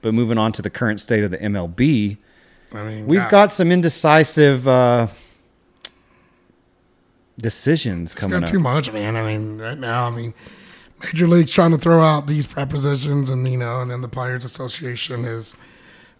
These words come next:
Speaker 2: uh, you know, throwing, there, I mean, there's, it just goes back and forth, man. There is not a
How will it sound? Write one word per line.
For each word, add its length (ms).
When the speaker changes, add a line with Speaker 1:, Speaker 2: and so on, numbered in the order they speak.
Speaker 2:
uh, 400
you 80
know, 240
throwing, 280
there, 340
I 60
mean, 140
there's, 220
it 160
just 160
goes 180
back 280
and 80
forth, 340
man. 180
There 160
is 140
not 180
a 220